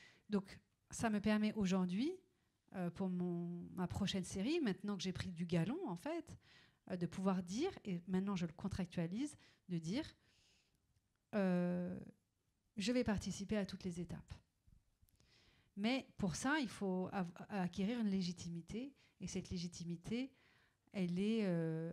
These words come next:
eh oui, elle s'acquiert avec le temps, l'expérience, quand vous faites des choses, et cetera. Mais j'espère aussi que, grâce à l'expérience de notre génération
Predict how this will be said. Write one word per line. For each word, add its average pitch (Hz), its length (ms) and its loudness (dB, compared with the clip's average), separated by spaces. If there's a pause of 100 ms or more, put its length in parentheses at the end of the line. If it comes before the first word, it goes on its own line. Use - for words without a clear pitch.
eh - 140 -6
oui, 180 480 -4
elle 170 160 -6
s'acquiert 190 440 -4
avec 165 260 -4
le 160 100 -2
temps, 214 280 0
l'expérience, 190 640 -4
quand 180 120 -6
vous 170 60 -4
faites 170 180 -6
des 160 120 -10
choses, 208 400 -4
et - 20 -6
cetera. 175 400 -8 (420)
Mais 202 160 -4
j'espère 226 440 4
aussi 214 320 0
que, 180 180 0 (460)
grâce 240 500 2 (560)
à 190 140 2
l'expérience 196 640 2
de 185 80 2
notre 202 240 2
génération 175 540 0